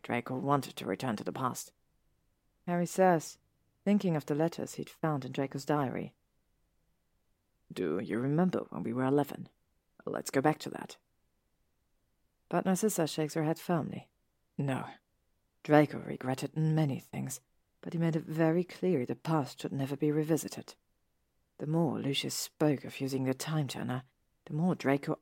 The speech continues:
argued about the danger of it and criticized Lucius' obsession with the past." She hesitates,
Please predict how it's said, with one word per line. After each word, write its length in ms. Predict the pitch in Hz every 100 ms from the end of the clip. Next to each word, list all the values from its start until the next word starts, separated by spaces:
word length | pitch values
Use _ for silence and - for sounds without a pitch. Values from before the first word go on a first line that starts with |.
| _
argued 420 | 151 180 - -
about 200 | - 131
the 120 | - - _
danger 360 | 147 175 143
of 160 | 120 127
it 140 | 131 - _ _ _
and 160 | 127
criticized 840 | - - - 175 190 - - 123 -
Lucius' 380 | 160 180 -
obsession 720 | - - - - 156 - - -
with 140 | -
the 100 | -
past." 600 | - - 160 151 - - _ _ _ _ _ _ _ _ _ _ _ _ _ _ _ _ _ _
She 160 | -
hesitates, 800 | 175 196 175 - 160 160 - -